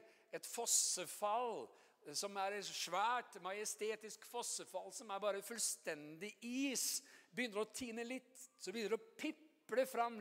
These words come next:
litt vann, som en sånn ørliten bekk, ikke sant? Det er egentlig et fossefall, men det er bare en liten bekken du ser. Og det var akkurat som vi opplevde en liten sånn indre vårløsning. Nå kommer det noe.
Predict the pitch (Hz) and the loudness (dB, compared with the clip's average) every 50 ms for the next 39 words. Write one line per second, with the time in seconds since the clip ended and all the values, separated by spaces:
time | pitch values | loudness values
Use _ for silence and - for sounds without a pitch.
0 | 208 240 277 254 - - - - - 208 190 220 220 233 254 247 214 170 - - | -2 -2 -2 -2 -4 -12 -14 -12 -10 -4 2 4 6 6 4 2 -2 -8 -10 -12
1 | - - - - - 208 208 208 196 226 220 214 - - 247 262 254 254 247 233 | -16 -18 -14 -10 -2 -2 0 0 0 -2 -4 -4 -4 -2 0 0 0 0 2 2
2 | 214 202 196 190 185 185 190 208 220 226 214 - - 247 240 226 214 202 185 156 | 4 4 4 4 4 2 0 -2 -2 -4 -6 -4 -4 -4 -4 -2 -6 -10 -4 2
3 | 262 262 254 - - - - 226 - 226 196 220 233 233 190 - - - - - | 2 2 2 0 -10 -8 -8 -4 -4 -2 -2 -2 -2 -4 -6 -10 -16 -20 -20 -18
4 | _ - 196 196 185 214 269 294 285 269 254 240 240 262 277 - - 277 262 - | _ 4 4 6 6 6 4 4 4 2 0 4 2 2 2 4 2 2 2 4
5 | - 220 185 196 233 247 254 220 170 - - - - 170 185 196 226 220 202 226 | 0 0 2 4 4 4 4 2 -2 -8 -16 -18 -4 -4 0 2 2 4 4 4
6 | 214 226 240 240 220 202 220 196 170 226 214 - - - - - 226 226 233 254 | 4 4 2 0 0 -2 -2 -2 0 -2 -2 -4 -4 -16 -12 -12 -10 -8 -4 -2
7 | 233 - - 233 240 247 226 - - - - - - - _ - 175 220 240 233 | -2 0 0 -2 -2 -2 -6 -8 -10 -20 -20 -20 -20 -18 _ -2 0 4 4 4
8 | 214 247 - - 226 254 262 208 170 196 202 214 226 220 226 240 226 - 220 196 | 4 4 2 2 0 0 -2 -2 0 -2 -2 -2 -2 -4 -6 -8 -8 -8 -4 0
9 | 220 214 214 202 - - - - - - - 262 269 247 220 185 170 180 208 226 | 2 2 2 0 -6 -14 -20 -20 -16 -4 -2 -2 -2 -2 -6 -6 -2 2 2 2
10 | 214 180 254 269 269 247 214 185 160 160 160 175 180 180 175 - - 233 254 269 | 2 4 6 6 8 8 8 6 4 2 0 2 2 4 2 0 -2 -2 -4 -6
11 | 269 214 151 - - - - _ _ - 180 175 - 208 208 220 254 254 262 269 | -6 -8 -10 -16 -18 -20 -20 _ _ -4 -4 2 2 2 2 4 4 4 4 6
12 | 277 277 254 - | 4 4 2 2